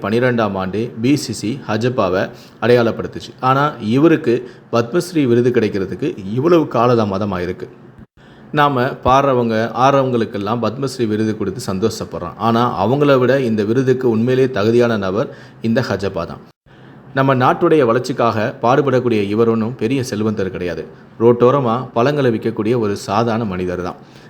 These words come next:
மக்களுடைய வரி பணத்தை கோடி கோடியா கொள்ளடிச்சு, பெரிய பெரிய வீடுகளையும் பங்களாவையும் கட்டிட்டு வாழக்கூடிய அரசியல்வாதிகளுக்கு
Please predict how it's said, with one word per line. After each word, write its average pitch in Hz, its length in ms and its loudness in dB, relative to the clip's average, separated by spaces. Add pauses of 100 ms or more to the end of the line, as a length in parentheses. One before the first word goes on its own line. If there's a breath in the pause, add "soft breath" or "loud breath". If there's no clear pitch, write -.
(140)
மக்களுடைய 139 640 4
வரி 120 200 4
பணத்தை 120 560 -2
கோடி 135 260 0
கோடியா 131 320 2
கொள்ளடிச்சு, 113 600 0
பெரிய 135 280 2
பெரிய 120 260 2
வீடுகளையும் 117 560 0
பங்களாவையும் 120 500 2
கட்டிட்டு 107 340 -4
வாழக்கூடிய 101 460 -2
அரசியல்வாதிகளுக்கு 101 920 -2